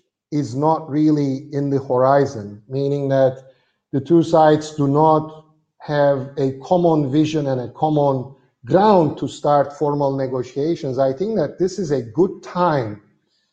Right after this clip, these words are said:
uh, to have a package deal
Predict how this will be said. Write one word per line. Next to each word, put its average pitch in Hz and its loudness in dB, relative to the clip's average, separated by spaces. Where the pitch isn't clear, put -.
uh, 135 4
to 165 2
have 165 2
a 139 0
package 180 -2
deal 131 2